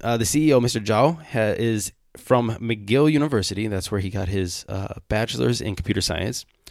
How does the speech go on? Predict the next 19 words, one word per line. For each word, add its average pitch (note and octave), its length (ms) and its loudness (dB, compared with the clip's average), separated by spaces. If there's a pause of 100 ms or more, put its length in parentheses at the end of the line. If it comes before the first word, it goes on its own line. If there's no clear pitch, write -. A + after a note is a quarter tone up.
(340)
And A#2 440 0
since D#3 260 0
then, C3 200 4
he A#2+ 140 2
has G2+ 280 4
been A2 440 -2
the G2 100 0
founder C3+ 480 4
of - 140 0
OKCoin, G#2+ 720 0 (520)
Blockchain C3 520 2
dot G#2 220 2
info, A#2 540 2 (640)
and C#3 300 0
he D3+ 240 0
has B2+ 360 0
worked B2 380 2
for C3 400 6
Bloomberg. B2+ 460 2